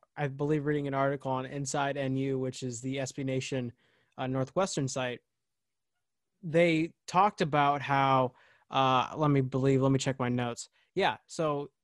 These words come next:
the group of, uh, defensive linemen,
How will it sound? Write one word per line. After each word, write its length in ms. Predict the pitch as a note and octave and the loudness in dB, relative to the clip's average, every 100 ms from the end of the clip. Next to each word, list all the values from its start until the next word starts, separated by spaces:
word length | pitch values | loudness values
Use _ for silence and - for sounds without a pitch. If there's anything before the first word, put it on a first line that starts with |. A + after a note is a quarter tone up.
| _ _ | _ _
the 260 | E3 D#3+ D3+ | -10 -4 -4
group 320 | - G#3 B3 | 0 -2 0
of, 260 | G#3 D3+ C#3+ | -2 -2 -4
uh, 140 | C#3+ D3 | -6 -4
defensive 460 | C#3+ D3+ F3 E3 | -2 -4 -4 -4
linemen, 500 | D3+ D#3+ E3+ D3 C3 | -2 0 0 0 -2